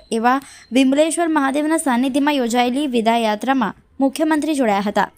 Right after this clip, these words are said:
આ પ્રસંગે વડોદરા શહેર પોલીસ દ્વારા પવિત્ર અવશેષોને ગાર્ડ ઓફ ઓનર આપી વિશેષ સન્માન કરવામાં આવ્યું હતું.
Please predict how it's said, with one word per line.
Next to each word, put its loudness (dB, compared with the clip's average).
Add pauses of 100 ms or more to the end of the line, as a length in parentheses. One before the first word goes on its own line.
(340)
આ 6
પ્રસંગે 0
વડોદરા 0
શહેર -2
પોલીસ -2
દ્વારા 2
પવિત્ર -2 (120)
અવશેષોને -4
ગાર્ડ -2
ઓફ 0 (160)
ઓનર 0
આપી -6
વિશેષ -4
સન્માન -4
કરવામાં -4
આવ્યું -2
હતું. -8